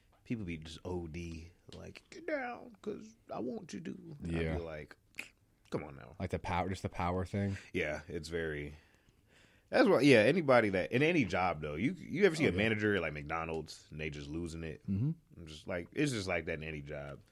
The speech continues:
Speaker 1: You give somebody authority over anybody. Some people can handle it. Some people just lose their minds.
Speaker 2: Yeah, I probably wouldn't be very good with authority.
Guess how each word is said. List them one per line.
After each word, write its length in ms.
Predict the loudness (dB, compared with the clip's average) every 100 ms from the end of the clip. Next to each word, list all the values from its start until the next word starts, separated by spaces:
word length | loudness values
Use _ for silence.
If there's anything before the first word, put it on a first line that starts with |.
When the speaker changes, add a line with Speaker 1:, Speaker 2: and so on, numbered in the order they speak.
| _ -20 -6
Speaker 1:
You 100 | 0
give 180 | 6 6
somebody 380 | 6 4 4 2
authority 520 | -2 0 0 0 -2
over 240 | -4 -4 -6
anybody. 640 | -8 -8 -8 -10 -10 -14 -20 _ -2
Some 220 | 0 2
people 260 | 2 0
can 120 | -2 0
handle 280 | 0 0 -2
it. 80 |
Some 160 | -4 -8
people 400 | -8 -10 -10 -12
just 200 | -12 -12
lose 280 | -8 -8 -8
their 160 | -12
minds. 480 | -12 -12 -14 -14 -18 -20 _ _ _ _ -20 _ -20 _ -8
Speaker 2:
Yeah, 180 | -4 -4
I 20 |
probably 220 | -2 -2
wouldn't 200 | -2 -4
be 60 | -4
very 180 | -4 -6 -6
good 140 | -4
with 100 | -4
authority. 480 | -4 -4 -2 -4 -6